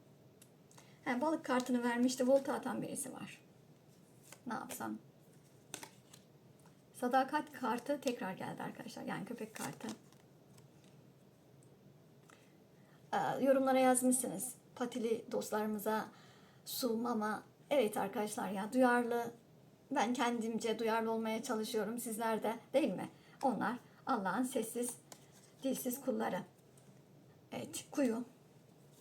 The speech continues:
Ev. Güzel. Sizi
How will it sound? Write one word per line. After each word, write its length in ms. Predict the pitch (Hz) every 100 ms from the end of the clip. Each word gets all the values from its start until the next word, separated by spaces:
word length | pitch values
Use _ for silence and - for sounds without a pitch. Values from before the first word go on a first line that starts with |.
| - - - - - - - - - - - - - -
Ev. 140 | 349 - - - - - - - - - - - - - - - - - - - - -
Güzel. 260 | 220 214 190 - - - - - - - - - - - - - - - - - - -
Sizi 480 | - 415 403 392